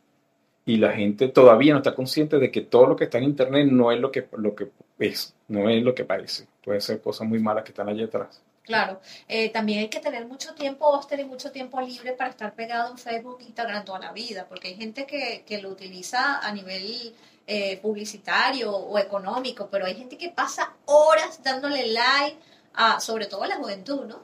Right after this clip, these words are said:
Speaker 1: Sí, la, ya, bueno, la, la, la, ul-, las generaciones de ahora, las nuevas generaciones,
Speaker 2: Ujú.
Speaker 1: más que Facebook, están utilizando redes sociales tipo TikTok,
Speaker 2: Correcto.
Speaker 1: eh, Instagram, eh, Instagram no tanto, pero sí TikTok,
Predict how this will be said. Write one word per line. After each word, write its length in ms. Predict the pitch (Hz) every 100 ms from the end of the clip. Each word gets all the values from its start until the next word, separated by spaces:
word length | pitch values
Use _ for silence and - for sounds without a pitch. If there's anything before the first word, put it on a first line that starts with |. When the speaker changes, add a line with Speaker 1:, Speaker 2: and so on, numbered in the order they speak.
| - _
Speaker 1:
Sí, 340 | - 127 117 - -
la, 580 | 123 120 120 120 120 -
ya, 300 | 139 165 -
bueno, 340 | 143 147 123 120
la, 220 | 123 127 135
la, 360 | 127 131 127 -
la, 480 | 123 123 123 123 123
ul-, 220 | 127 135
las 140 | 123 113
generaciones 560 | 117 113 110 131 170
de 80 | 156
ahora, 260 | 123 107 101
las 240 | 98 104
nuevas 260 | 113 135 147
generaciones, 580 | 143 120 - 127 101 101
Speaker 2:
Ujú. 420 | _ - - -
Speaker 1:
más 260 | 117 123 -
que 120 | 160
Facebook, 600 | 156 165 123 110 113 -
están 240 | - 107 113
utilizando 580 | 135 127 110 113 127 -
redes 220 | 117 117
sociales 340 | - 107 120
tipo 240 | - 123 104
TikTok, 500 | - 123 - 113 - _
Speaker 2:
Correcto. 440 | 226 226 - -
Speaker 1:
eh, 500 | 113 107 107 104 104
Instagram, 680 | 120 120 - 113 113 110 113 107 _
eh, 280 | 110 107 104
Instagram 420 | 107 - 123 120
no 120 | 110 104
tanto, 340 | 113 110 -
pero 160 | 104 101
sí 220 | - 113
TikTok, 420 | 113 123 - 117